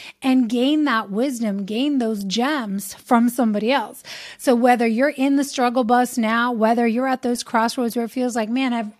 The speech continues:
those relationships are burning down around you and you can't seem to relax inside of your relationships, you're constantly on edge, walking on eggshells, feeling uncomfortable with showing up as your true self,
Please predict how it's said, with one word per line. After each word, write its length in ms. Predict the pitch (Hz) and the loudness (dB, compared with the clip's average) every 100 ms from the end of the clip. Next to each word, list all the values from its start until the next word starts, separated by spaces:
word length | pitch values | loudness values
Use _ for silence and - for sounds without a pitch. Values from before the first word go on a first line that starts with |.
| _ | _
those 260 | 202 240 233 | -4 -4 -2
relationships 720 | 233 220 240 233 262 262 - | -4 -2 -2 0 -2 -4 -4
are 80 | 226 | -4
burning 520 | 190 226 233 254 262 | -2 0 0 0 0
down 260 | 247 214 220 | 0 0 -2
around 420 | 214 220 226 233 | -2 -2 0 0
you 140 | 247 | 0
and 140 | 233 220 | 2 2
you 100 | 226 | 0
can't 380 | - 285 262 - | -2 -2 -2 -4
seem 400 | - 262 240 240 | -6 -2 0 -2
to 320 | 247 262 226 | -2 -2 -2
relax 880 | 190 214 202 202 202 214 247 - - | -2 -2 -2 -2 2 2 2 -2 -8
inside 360 | 247 233 220 226 | -6 -2 -2 -2
of 80 | 226 | -4
your 100 | 214 | -4
relationships, 800 | 208 220 220 262 254 269 269 - - - - | -4 -4 -4 -2 -2 -2 -4 -8 -18 -20 -6
you're 180 | 240 240 | -4 -4
constantly 720 | - 226 226 - 247 220 208 | -2 0 0 -4 -6 -4 -6
on 200 | 202 190 | -6 -2
edge, 500 | 254 247 247 220 247 | 2 4 2 0 -6
walking 560 | 226 233 226 220 240 214 | -2 2 0 0 -4 -4
on 200 | 196 196 - | -6 -8 -2
eggshells, 1000 | 262 247 220 - - 277 254 247 240 - - - - - _ | -2 -2 -6 -10 -2 2 2 2 -2 -8 -18 -20 -20 -20 _
feeling 500 | - 254 262 254 247 247 | 2 4 4 4 2 0
uncomfortable 960 | 226 220 - - 294 262 285 247 247 | -2 -4 -8 -4 -2 -2 -2 0 2
with 160 | 240 226 | 2 0
showing 460 | - - 247 240 226 | -2 0 0 0 -2
up 160 | 220 | -2
as 120 | 247 | -4
your 140 | 220 214 | -4 -6
true 280 | - - 214 | -6 -6 -6
self, 460 | - 277 254 247 | -4 0 2 0